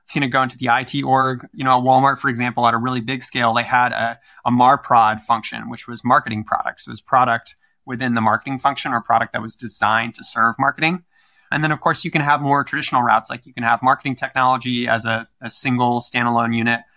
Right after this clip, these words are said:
or business technology as a standalone unit. Some of this depends, too, on whether the business is B two C versus B two B.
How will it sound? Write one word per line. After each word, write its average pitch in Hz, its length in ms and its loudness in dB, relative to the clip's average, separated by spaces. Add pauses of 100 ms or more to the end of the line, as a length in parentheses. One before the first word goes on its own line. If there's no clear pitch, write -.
(220)
or 113 80 2
business 123 400 0
technology 117 520 0
as 110 100 -6
a - 20 -10
standalone 113 420 0
unit. 117 280 0 (400)
Some 180 180 -2
of 202 60 -2
this 196 140 -4
depends, 139 340 -4
too, - 160 -4
on 131 100 2
whether 123 200 0
the 120 80 -2
business 120 400 -4
is 110 80 -8
B 123 160 -4
two 120 80 -2
C 117 240 -2
versus 117 280 -6
B 120 140 -6
two 113 80 -4
B. 117 340 0